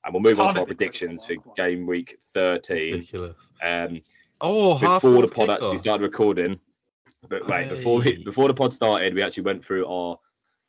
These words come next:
Speaker 1: we tallied up our points 'cause obviously I'd missed last week, uh, and we kind of fumbled actually getting our predictions in. But the current scores have Benji sitting rock bottom at thirty-seven, me and Spencer tied on thirty-nine, and Vic is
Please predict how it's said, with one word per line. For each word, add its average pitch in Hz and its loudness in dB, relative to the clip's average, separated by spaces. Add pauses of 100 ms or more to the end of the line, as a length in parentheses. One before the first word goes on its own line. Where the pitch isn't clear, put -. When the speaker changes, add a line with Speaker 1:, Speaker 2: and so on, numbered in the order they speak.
Speaker 1:
we 90 -6
tallied 113 0
up 104 -4
our 98 -2
points 95 -4
'cause 87 -8
obviously 87 -8
I'd 90 -4
missed 92 -4
last 90 -4
week, 87 -6 (120)
uh, 80 -10
and 80 -12
we 80 -8
kind 82 -10
of 78 -12
fumbled 85 -4
actually 85 -8
getting 90 -4
our 95 -12
predictions 87 -8
in. 98 -2 (420)
But 87 -6
the 87 -2
current 101 -2
scores 92 -2
have 85 -8
Benji 101 -2
sitting 90 -4
rock 90 -6
bottom 87 -4
at - -14
thirty-seven, 82 -8 (360)
me 104 2
and 101 0
Spencer 90 -6
tied 85 -6
on 82 -12
thirty-nine, 80 -6
and 78 -14
Vic 87 -2
is 80 -14